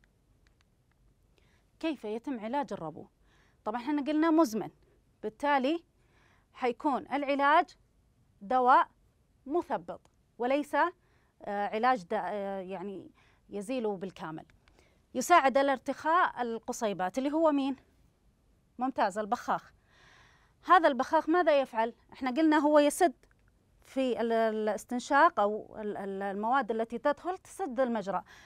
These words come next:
بالتالي هو ماذا يفعل؟ يجعلها ترتخي، وبالتالي تنفتح هذه القصيبات، ومن ثم يسهل دخول وخروج ال-، الهواء. رابعا،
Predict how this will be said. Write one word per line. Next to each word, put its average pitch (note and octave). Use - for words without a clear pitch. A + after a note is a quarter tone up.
بالتالي D4+
هو D#4
ماذا D4
يفعل؟ C4
يجعلها B3
ترتخي، G#3
وبالتالي B3+
تنفتح A3+
هذه B3+
القصيبات، C4+
ومن A#3+
ثم B3+
يسهل A3+
دخول B3+
وخروج A3
ال-، F#3+
الهواء. F#3+
رابعا، D4+